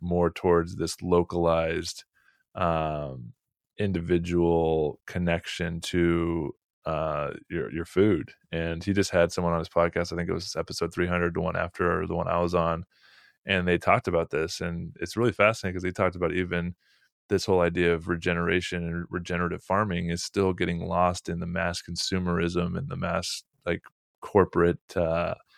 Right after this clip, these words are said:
story at scale that we're,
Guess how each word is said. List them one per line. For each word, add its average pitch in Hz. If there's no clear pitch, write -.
story 92
at 85
scale 95
that 82
we're, 87